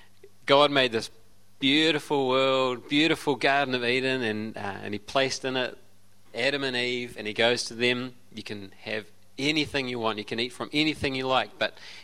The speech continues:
you're not gon-, not allowed to eat from the tree of the knowledge of good and evil. The day that you do that, you'll surely die." And for some crazy reason, they were deceived, and they ate from the tree of the knowledge of good and evil. And so at that point, this is sin, right? And sin,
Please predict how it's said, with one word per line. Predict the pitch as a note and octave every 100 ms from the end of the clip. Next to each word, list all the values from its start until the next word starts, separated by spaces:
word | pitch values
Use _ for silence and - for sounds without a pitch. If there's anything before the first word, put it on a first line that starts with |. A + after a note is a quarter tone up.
| -
you're | A#2
not | B2 D#3+ -
gon-, | D3 C#3+ A#2+
not | D3
allowed | D#3 D3+
to | D3
eat | D3+ D3+
from | C3
the | A2+
tree | - D3 C#3+
of | B2+
the |
knowledge | B2 B2+ B2+ B2
of | A2+
good | C3+ B2
and | A#2+
evil. | A#2+ G#2+ G#2 - - - - - - - - - - - -
The | G#2+
day | C#3+ D#3
that | D#3+ D3+
you |
do | B2 D3+ D3
that, | C#3+
you'll | B2
surely | A#2+ C#3+ C3 A#2+
die." | A#2+ A2 G#2 - - - - - - - - - - -
And | C#3 D3
for | - D3
some | F3 F3 F3+
crazy | - F3+ F#3+ F#3+ G3
reason, | G3+ F#3+ D3+ A#2+
they | B2
were | C3+
deceived, | C3+ C3 - D#3+ C3+ A#2
and | A#2
they | B2
ate | C#3 C#3+ -
from | C#3+
the | B2
tree | - C3+
of | B2+
the | B2
knowledge | B2 A#2
of | A#2
good | B2+ A#2+
and |
evil. | A#2 A2+ G#2 G#2+
And | A2
so | C#3
at | B2
that | D#3 -
point, | - F3 C#3 - - - - - - - - - -
this | C3 C#3+
is | C#3
sin, | - G#3 C3+
right? | B2 E3+
And | - B2+
sin, | - E3 F3